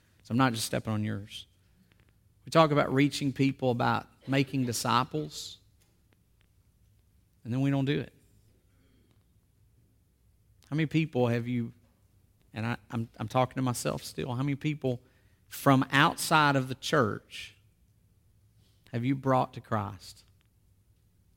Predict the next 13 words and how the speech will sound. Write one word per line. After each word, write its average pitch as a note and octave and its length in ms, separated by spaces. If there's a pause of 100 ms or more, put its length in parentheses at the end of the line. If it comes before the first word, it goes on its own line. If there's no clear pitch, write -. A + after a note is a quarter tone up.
(160)
Have A2+ 120
you B2+ 80
baptized A#2 680
in G#2 80
Christ? - 540 (1040)
How B2+ 60
many C#3 120
people? A#2+ 340 (1900)
In A#2 80
the A#2+ 60
last A2+ 420 (400)
week? C#3+ 420 (1120)
Month? D#3+ 300